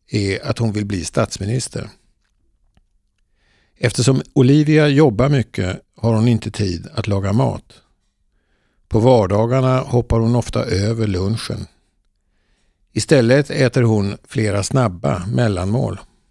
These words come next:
På kvällarna brukar hon beställa mat från olika restauranger som levererar maten till dörren. Hon väljer alltid vegetarisk mat eftersom hon inte gillar kött och fisk.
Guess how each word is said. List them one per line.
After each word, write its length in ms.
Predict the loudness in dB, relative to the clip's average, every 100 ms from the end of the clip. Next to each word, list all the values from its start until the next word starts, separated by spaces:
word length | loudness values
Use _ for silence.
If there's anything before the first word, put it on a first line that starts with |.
| _ _ _ _ _ _ _ _ _
På 80 | -4
kvällarna 600 | 2 4 4 4 2 0
brukar 300 | 2 0 2
hon 140 | 0 2
beställa 480 | 0 0 2 2
mat 280 | 0 -2 -6 -12 _
från 200 | -2 2
olika 320 | 2 2 0
restauranger 760 | -2 -2 -2 -2 0 -2 -4 -8 -14 _
som 240 | -2 2
levererar 520 | 2 2 2 0 0
maten 500 | 0 -2 -6 -8 -8
till 160 | -8 -2
dörren. 460 | 0 0 -2 -10 -14 _ _ _ _ _ _ _ _ _ _ _ _
Hon 100 | 0
väljer 260 | 2 4 4
alltid 440 | 4 2 0 0
vegetarisk 720 | 2 0 0 2 2 0 -2
mat 420 | -6 -6 -8 -12 _ _ -6
eftersom 400 | -6 -4 0 2
hon 140 | 4
inte 200 | 2 0
gillar 680 | 0 2 2 0 0 -2 -6
kött 420 | -6 -4 -4 _
och 180 | -16 -10
fisk. 460 | -6 -6 -6 -14